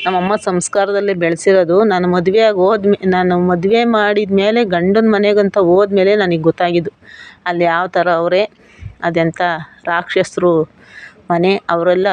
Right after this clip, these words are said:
ನಾನು ವಿಡಿಯೋದಲ್ಲಿ ಹೇಳಲ್ಲ, ನಮ್ಮೂರವರೆಲ್ಲ ನೋಡ್ತಿರ್ತಾರೆ, ನೋಡಲಿ ಅಂತಲೇ ಹೇಳ್ತೀನಿ. ರಾಕ್ಷಸರು ಅಂದರೆ ಆ ಥರ ರಾಕ್ಷಸ ಜನ ಅಂತ ನನಗೆ ನಿಜವಾಗ್ಲೂ ನಮ್ಮ ತಾಯಿ ಮನೆಗಿರೋವ್ರಿಗೂ ಸ್ವರ್ಗದಲ್ಲಿ ಇದ್ದಂಗಾಗಿತ್ತು.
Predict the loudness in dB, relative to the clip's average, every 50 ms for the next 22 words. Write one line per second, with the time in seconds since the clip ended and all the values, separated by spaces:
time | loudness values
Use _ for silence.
0 | -2 -2 -6 -8 -10 -12 -14 -14 -8 -4 -2 -2 0 0 0 0 0 0 2 2
1 | 2 2 2 0 0 2 2 2 2 0 0 -2 -4 -6 -8 -12 -18 -20 -20 -20
2 | -20 -20 _ _ _ _ -6 -2 0 0 2 2 2 0 0 0 0 0 0 0
3 | 0 -2 -2 -2 -2 -4 -4 -4 -2 -2 -2 0 0 -2 -2 -2 0 0 0 0
4 | 0 0 -2 -2 0 0 0 2 0 0 -2 0 0 2 2 2 2 0 -2 -4
5 | -4 -2 -2 -2 -4 -4 -6 -6 -6 -4 -4 -4 -4 -4 -2 0 2 2 2 2
6 | 2 2 0 0 0 0 0 2 2 0 0 -2 -6 _ _ _ _ _ _ _
7 | _ _ _ _ _ -8 -6 -6 -4 -2 -2 0 0 -2 -2 -2 -4 -4 -4 -4
8 | -2 -2 -2 0 -2 -2 0 0 -2 -2 0 -2 -2 -2 -4 -4 -4 -2 -2 -2
9 | 0 0 0 0 0 0 0 0 0 0 -2 -6 -8 -6 -6 -4 -4 -4 -4 -4
10 | -4 -2 -2 0 0 0 2 0 0 0 0 -2 -2 0 -2 0 0 0 -2 -2
11 | -2 0 0 -2 -2 -2 0 0 0 0 0 -2 -4 -2 0 0 0 0 -2 -6
12 | -10 -20